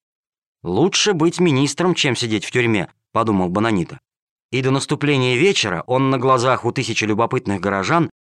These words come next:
нарисовал и сделал живыми сотни животных разных видов, пород и мастей.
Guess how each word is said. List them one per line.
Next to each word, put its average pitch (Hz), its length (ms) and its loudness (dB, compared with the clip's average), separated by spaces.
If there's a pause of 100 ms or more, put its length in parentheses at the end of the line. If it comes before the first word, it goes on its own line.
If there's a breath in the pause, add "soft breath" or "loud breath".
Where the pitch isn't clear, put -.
нарисовал 127 680 2
и 120 180 -6
сделал 123 440 2
живыми 110 480 2 (160)
сотни 151 560 0
животных 110 600 -2
разных 107 460 0
видов, 110 400 -2 (100)
пород 110 440 0
и 117 100 -4
мастей. 92 500 -4